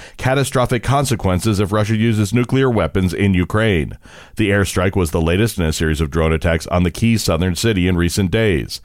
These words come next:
This one hit a military installation and detonated ammunition when it struck.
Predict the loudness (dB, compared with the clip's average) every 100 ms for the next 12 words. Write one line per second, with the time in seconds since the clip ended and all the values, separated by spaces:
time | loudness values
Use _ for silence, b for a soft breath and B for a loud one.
0 | B B B -2 0 0 2 2 2 2
1 | 0 2 0 0 -2 -2 0 0 0 -2
2 | B B 0 0 2 0 2 2 2 2
3 | 2 2 0 0 0 2 0 -2 -2 0
4 | -2